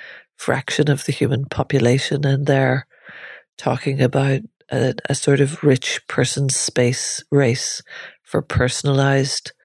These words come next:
travel to space in some imaginary future off-world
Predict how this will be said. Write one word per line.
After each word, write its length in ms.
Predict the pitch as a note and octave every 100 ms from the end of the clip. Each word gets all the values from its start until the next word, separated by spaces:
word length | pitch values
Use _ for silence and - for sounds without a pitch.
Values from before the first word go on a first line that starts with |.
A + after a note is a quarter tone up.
| _ _ _ -
travel 440 | - D3+ C#3+ B2+
to 140 | B2+ C#3+
space 500 | - D3+ C3+ C3 -
in 140 | C3+
some 420 | B2+ C#3+ B2+ B2+ -
imaginary 1300 | C3+ C3 C3 B2+ - C#3 C3 C3+ C3 B2+ C3+ D3 - _
future 840 | - - B2+ - C#3 C3 B2+ C#3+ - _ -
off-world 840 | B2+ - C#3 C3+ C3+ C3+ C3+ -